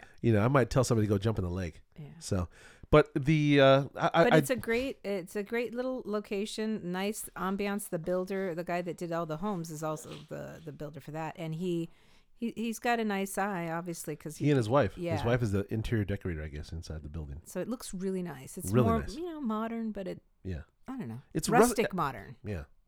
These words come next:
Speaker 1: Rustic modern.
Speaker 2: Yeah.
Speaker 1: Yeah. You know, you know, I, I like that, that combination of words, rustic modern,
Speaker 2: Mm-hmm.
Speaker 1: which is, you know, kinda counterintuitive, right?
Speaker 2: I know.
Speaker 1: But you know what's funny though? I heard, I was watching this show, s-, I wanna get off subject. Let's get back to Hilltop. But, uh, I was watching this show, that one with Tabitha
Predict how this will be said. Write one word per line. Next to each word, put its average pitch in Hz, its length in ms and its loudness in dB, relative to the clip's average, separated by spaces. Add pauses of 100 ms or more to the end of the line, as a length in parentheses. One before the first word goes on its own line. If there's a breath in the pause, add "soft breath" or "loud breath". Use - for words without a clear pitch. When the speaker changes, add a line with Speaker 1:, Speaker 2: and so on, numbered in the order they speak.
(120)
Speaker 1:
Rustic 131 340 0
modern. 78 340 -4
Speaker 2:
Yeah. - 100 -12 (500)
Speaker 1:
Yeah. 78 120 -8 (120)
You 185 100 4
know, 269 140 2
you 247 60 -4
know, 262 120 6
I, 196 80 2 (120)
I 139 120 2
like 190 200 2
that, 113 220 4
that 110 180 2
combination 107 500 0
of 92 100 -4
words, 82 220 0
rustic 107 360 -4
modern, 95 260 -2 (140 loud breath)
Speaker 2:
Mm-hmm. 180 240 -6
Speaker 1:
which - 140 0
is, 123 200 2 (100)
you 151 80 0
know, 107 40 4
kinda 110 220 0
counterintuitive, 101 640 0
right? 92 200 -4 (120)
Speaker 2:
I 185 80 -6
know. 196 180 -6
Speaker 1:
But 135 140 2 (220)
you 180 80 8
know 220 60 12
what's 143 120 6
funny 160 240 6
though? 98 160 2
I 113 140 0
heard, 165 120 6
I - 40 4
was 135 120 6
watching 135 280 4
this 120 120 2
show, 101 360 2 (300)
s-, - 140 -16
I 151 40 2
wanna 147 140 4
get 139 100 6
off 120 100 6
subject. 98 260 2
Let's 131 140 0
get 143 120 -2
back 123 180 2
to 120 60 0
Hilltop. 101 340 -4
But, 95 120 -4 (440 loud breath)
uh, - 80 -6 (140)
I 123 80 4
was 120 160 4
watching 127 260 4
this 117 120 2
show, 120 240 2
that 104 160 0
one 117 120 -4
with 98 120 -6
Tabitha 120 500 -2